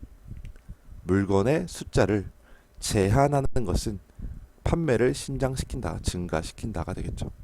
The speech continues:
오케이. 브라이언 원싱크라는 사람,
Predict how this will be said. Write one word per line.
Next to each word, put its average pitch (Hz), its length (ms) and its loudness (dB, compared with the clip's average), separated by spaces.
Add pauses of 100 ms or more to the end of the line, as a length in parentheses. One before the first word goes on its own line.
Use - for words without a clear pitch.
(1080)
오케이. - 260 -10 (1120)
브라이언 165 800 8 (220)
원싱크라는 107 1040 0
사람, 110 560 -4